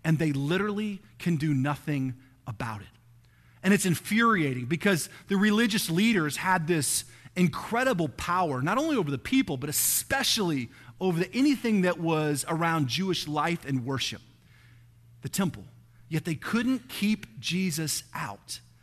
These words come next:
They couldn't arrest him. They couldn't touch him. Why? Well, John tells us, like, ten times, because his time had not yet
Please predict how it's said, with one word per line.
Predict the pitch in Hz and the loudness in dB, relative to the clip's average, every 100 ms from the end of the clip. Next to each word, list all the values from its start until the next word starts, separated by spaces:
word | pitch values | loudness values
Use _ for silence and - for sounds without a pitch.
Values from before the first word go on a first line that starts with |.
| _ - - | _ -20 -10
They | 156 | -6
couldn't | 139 165 131 | -2 -2 -2
arrest | 123 151 214 - | -2 -4 -4 -2
him. | 226 | -2
They | 165 | -2
couldn't | - 175 147 | -2 -2 -2
touch | 180 196 | -2 -2
him. | 220 160 | 0 0
Why? | 151 196 254 | -2 -2 -2
Well, | 214 | -2
John | 151 165 233 247 | -2 0 0 0
tells | 226 233 202 | 0 -2 0
us, | 175 | -2
like, | 156 139 | -2 -4
ten | - 220 220 | -6 -2 0
times, | 196 208 190 131 - - - | 0 -4 -4 -4 -6 -14 -10
because | 180 175 170 | -4 0 2
his | 165 - | 0 -4
time | - 196 208 214 214 214 - - | -6 -4 -2 -2 -4 -4 -10 -16
had | - 160 131 | -6 -4 -2
not | 135 151 180 175 - - - - - | -2 -2 -2 -6 -10 -20 -20 -20 -14
yet | 120 151 151 - | -6 -4 -4 -8